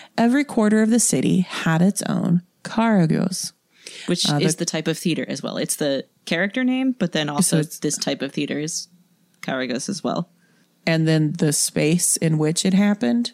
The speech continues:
Speaker 1: was also, so this is like if we had theater, so if we went to the theater, in a theater, about a guy named Theater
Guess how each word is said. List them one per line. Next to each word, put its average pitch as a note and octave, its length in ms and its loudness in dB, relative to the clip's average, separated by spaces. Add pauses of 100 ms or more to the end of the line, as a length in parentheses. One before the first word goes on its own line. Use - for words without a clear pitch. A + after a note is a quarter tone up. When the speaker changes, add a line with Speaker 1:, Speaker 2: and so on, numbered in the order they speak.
Speaker 1:
was G#3+ 200 0
also, A3 640 2 (440)
so A#3 200 0
this B3+ 200 2
is C4 140 0
like A#3+ 240 0
if G#3+ 140 0
we A3+ 100 2
had G#3+ 300 2
theater, F#3 680 2 (140)
so - 160 -2
if G#3 100 4
we A3 80 4
went C4+ 200 0
to D4 80 0
the A3 120 2
theater, F3+ 380 2
in A3 240 2
a G#3+ 80 4
theater, E3 540 2 (220)
about F#3+ 280 2
a F#3 60 0
guy F3 260 0
named E3 260 2
Theater - 540 0